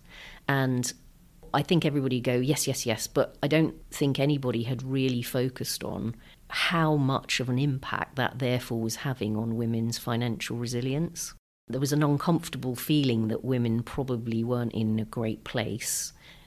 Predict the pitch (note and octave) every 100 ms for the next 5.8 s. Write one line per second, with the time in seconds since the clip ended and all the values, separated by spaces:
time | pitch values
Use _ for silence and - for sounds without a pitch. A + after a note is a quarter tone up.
0 | - - C#3 B2 - - D3 C#3+ C3+ A#2+
1 | A#2 C3 B2+ A#2+ A#2 A2+ A#2 A#2 - A#2+
2 | - F#2 F2+ - - A2+ - A#2+ A#2 -
3 | C3+ A#2 A2 - A2+ A#2 A2+ - - -
4 | - - B2 A#2+ A2 G#2+ G#2+ - A2 A2+
5 | A#2 - - - - - A#2+ -